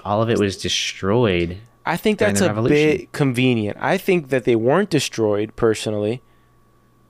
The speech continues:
Speaker 2: It's like the, we should just name this the theory episode. I think they
Speaker 1: <laughs> We
Speaker 2: weren't
Speaker 1: ha-, we have a
Speaker 2: destroyed.
Speaker 1: lot here. I mean, we, we were gonna make some wagers, so I guess this is what we should be doing on this episode.
Speaker 2: Yeah, we'll do this at the end. All the stuff. Let's just remember, maybe make some notes back there, Jimmy,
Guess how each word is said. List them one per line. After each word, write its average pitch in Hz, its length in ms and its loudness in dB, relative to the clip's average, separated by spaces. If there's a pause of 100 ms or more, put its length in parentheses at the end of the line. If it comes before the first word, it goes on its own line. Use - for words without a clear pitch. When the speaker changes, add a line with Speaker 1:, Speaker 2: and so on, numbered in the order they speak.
Speaker 2:
It's 220 100 -4
like 135 200 0
the, 107 200 2
we 131 80 -2
should 165 160 -2
just 120 140 0
name 120 140 2
this 120 120 2
the 104 100 -10
theory 117 360 0
episode. 101 360 -10 (320)
I 202 100 0
think 226 180 0
they 147 120 4
Speaker 1:
<laughs> - 0 -
We 123 60 2
Speaker 2:
weren't 147 240 2
Speaker 1:
ha-, 143 100 0
we 110 80 0
have 113 140 2
a 110 40 2
Speaker 2:
destroyed. 110 80 2
Speaker 1:
lot 95 180 0
here. 101 120 -6
I 131 80 -2
mean, 143 120 0
we, 139 120 4
we 139 180 2
were 160 180 2
gonna 147 160 2
make 123 160 0
some 113 160 0
wagers, 104 440 0
so 113 100 2
I 101 120 2
guess 120 200 0
this 123 140 0
is 107 120 2
what 101 120 2
we 104 80 2
should 107 220 0
be 104 80 0
doing 92 240 -2
on 90 80 -2
this 92 160 -2
episode. 95 420 -4
Speaker 2:
Yeah, 117 200 4
we'll 120 180 4
do 165 160 2
this 165 240 2
at 139 100 0
the 123 140 2
end. 107 120 0
All 123 140 2
the 135 100 2
stuff. - 220 -2
Let's 120 120 0
just 135 140 -8
remember, 120 400 2
maybe 120 320 0
make 113 180 0
some 117 160 -2
notes 113 220 2
back 110 240 0
there, 110 280 2
Jimmy, 110 340 0